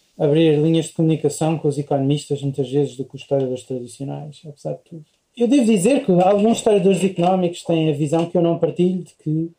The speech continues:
a história económica chegou para dar umas lições aos historiadores tradicionais. Estão aqui os métodos modernos, aprendam lá umas coisas.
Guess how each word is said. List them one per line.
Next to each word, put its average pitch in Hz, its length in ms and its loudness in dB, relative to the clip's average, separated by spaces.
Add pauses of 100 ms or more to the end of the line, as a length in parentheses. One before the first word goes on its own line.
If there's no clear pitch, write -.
(120)
a - 20 -20
história 151 220 0
económica 165 500 2
chegou 175 540 2
para 190 160 2
dar 185 180 2
umas 180 140 0
lições 175 420 0
aos 156 120 0
historiadores 143 360 0
tradicionais. 156 640 -8
Estão - 160 -2
aqui 170 200 -2
os 165 80 0
métodos 190 300 0
modernos, 208 400 2
aprendam 185 520 2
lá 151 120 2
umas 135 180 -4
coisas. 160 280 -16